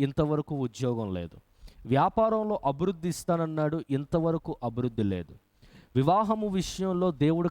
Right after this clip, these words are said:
కార్యం చేస్తానన్నాడు, ఇంతవరకు దేవుడు మా పట్ల కార్యాలు చేయట్లేదు.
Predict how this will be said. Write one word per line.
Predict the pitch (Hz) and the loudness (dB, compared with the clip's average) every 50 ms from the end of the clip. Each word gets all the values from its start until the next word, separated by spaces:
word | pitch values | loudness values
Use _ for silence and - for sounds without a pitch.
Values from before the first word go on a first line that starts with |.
| _ - | _ -2
కార్యం | 156 127 139 160 175 185 180 170 - 160 | 0 2 2 2 2 0 0 0 0 0
చేస్తానన్నాడు, | 147 143 - - - 151 139 135 127 127 127 127 127 123 120 110 95 - _ _ _ _ _ - - _ - | 0 0 -2 -4 -4 -2 -2 -2 -2 -2 0 0 0 0 0 -2 -4 -6 _ _ _ _ _ -20 -20 _ -2
ఇంతవరకు | 160 180 - 226 220 202 208 202 185 - 185 | -2 2 2 2 4 4 4 2 2 0 -2
దేవుడు | 151 131 147 151 160 156 165 156 | -2 2 2 2 2 2 0 -2
మా | 147 139 131 | 0 0 -2
పట్ల | 127 - 131 - - 143 | 0 -2 -4 -4 -2 -4
కార్యాలు | - - - 127 127 127 127 131 127 123 - - - 110 | -4 -2 -2 0 0 2 2 2 2 0 -2 -6 -6 -2
చేయట్లేదు. | 110 120 117 _ - 117 110 95 82 90 | 0 0 -2 _ -2 -4 -2 -2 -4 -8